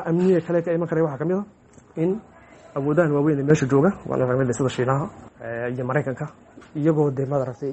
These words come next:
loolankooda iyo dunida ku jira inay halkan la dee marka magaalada ama ciidamadoodu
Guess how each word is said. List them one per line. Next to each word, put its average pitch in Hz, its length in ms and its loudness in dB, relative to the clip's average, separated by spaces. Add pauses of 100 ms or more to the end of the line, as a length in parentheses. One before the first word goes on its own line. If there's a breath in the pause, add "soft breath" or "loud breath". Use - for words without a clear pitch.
(140)
loolankooda 151 560 2
iyo 143 100 -6
dunida 147 320 0 (540)
ku 170 120 0
jira 127 260 -4 (520)
inay 156 160 -2
halkan 151 280 0
la 147 80 2
dee 127 220 -2 (420)
marka 147 200 -4
magaalada 135 420 2
ama 135 140 0
ciidamadoodu 131 600 -2